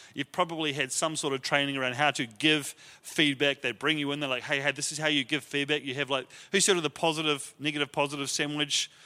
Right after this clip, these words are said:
So basically, if you wanna give someone negative feedback, you gotta squish it in between two positive things. You know, so it's like,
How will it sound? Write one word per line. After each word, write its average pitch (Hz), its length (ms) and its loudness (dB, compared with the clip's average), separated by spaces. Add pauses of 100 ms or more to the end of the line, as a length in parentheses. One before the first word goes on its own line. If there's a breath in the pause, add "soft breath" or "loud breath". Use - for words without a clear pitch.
(340 loud breath)
So 113 220 -6
basically, 143 320 2
if 131 100 -6
you 175 60 2
wanna 208 160 4
give 180 120 -4
someone 160 280 0
negative 160 300 2
feedback, 143 380 0
you 127 80 -8
gotta 135 160 0
squish - 440 0
it 131 80 2
in 135 100 -6
between 135 300 -2
two 127 160 -2
positive 127 420 0
things. 101 380 -8
You 131 80 0
know, 117 80 -2
so 135 180 0
it's - 160 -2
like, 135 220 2